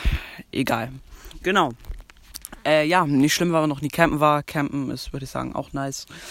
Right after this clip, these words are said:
Ich werde später wa-, wahrscheinlich eh, wenn ich sozusagen erwachsen bin, gefühlt nur noch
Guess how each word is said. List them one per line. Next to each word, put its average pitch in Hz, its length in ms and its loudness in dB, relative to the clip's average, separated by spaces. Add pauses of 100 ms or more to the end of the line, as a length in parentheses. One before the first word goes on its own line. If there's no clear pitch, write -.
(360)
Ich 131 120 -8
werde 147 180 -2
später 143 460 -4 (200)
wa-, 131 240 -8
wahrscheinlich 131 480 -8
eh, 135 340 -4
wenn 117 160 -6
ich - 300 -12
sozusagen 120 380 -10
erwachsen 123 360 -6
bin, 120 140 -6
gefühlt 120 300 -10
nur 135 100 -4
noch - 160 -12